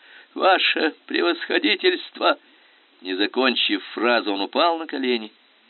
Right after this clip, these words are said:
закрыл лицо руками и громко взахлеб зарыдал. Скобелев молчал,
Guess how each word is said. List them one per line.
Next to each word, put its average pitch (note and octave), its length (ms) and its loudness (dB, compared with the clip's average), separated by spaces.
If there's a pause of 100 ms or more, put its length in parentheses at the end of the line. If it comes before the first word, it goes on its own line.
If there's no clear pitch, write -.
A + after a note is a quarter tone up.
(120)
закрыл A#2+ 420 0
лицо B2+ 360 0
руками G#2+ 480 0 (280)
и - 120 -6
громко B2 480 0
взахлеб G2 480 -8
зарыдал. F#2+ 400 -4 (1200)
Скобелев - 420 -6
молчал, G#2 440 0